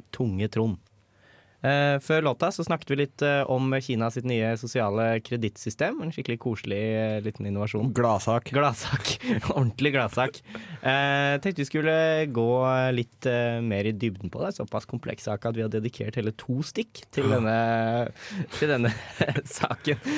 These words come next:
Speaker 1: Ehm, for hva er det, hva, hva, hva bruker de dette systemet til, eh?
Speaker 2: Jeg, jeg, nei, det jeg ikke skjønner helt, det, hva skal de med det? <laughs>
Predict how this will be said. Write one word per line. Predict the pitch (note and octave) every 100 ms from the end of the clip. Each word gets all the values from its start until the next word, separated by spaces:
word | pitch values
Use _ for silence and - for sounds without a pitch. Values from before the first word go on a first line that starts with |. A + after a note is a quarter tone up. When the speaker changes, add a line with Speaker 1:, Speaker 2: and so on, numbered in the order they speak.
| C#4+ G#3
Speaker 1:
Ehm, | - C3+ C#3 C#3 C3+ C3 B2+ A#2+ F#2+ - _ _ _ - -
for | C3 E3
hva | E3+ A#2+
er | A2+
det, | B2+ C3+ C3+ C3 A2 A#2+ B2+ B2+
hva, | A2 C#3 C#3+
hva, | E3
hva | E3+ F#3 F3+
bruker | G3 - A#2
de | C3+
dette | C3+ - C#3 C3+ C3+ C3 B2+ B2 - _
systemet | - - - B2+ A#2 A2+
til, | C#3+ D#3+ D#3+
eh? | D#3 D3 C#3+ _ _ _ _ _ -
Speaker 2:
Jeg, | D3
jeg, | C3 C#3+ B2 - -
nei, | C3+ C#3+
det | C#3+
jeg | C#3 C#3 B2+ C#3 D3
ikke | C3+ -
skjønner | C3+ G2+ A2+
helt, | A#2+
det, | B2 A2+ - -
hva | - A#2+
skal | - A#2+ F#2+
de | F#2+ A2
med | A2 - - -
det? |
<laughs> | B2+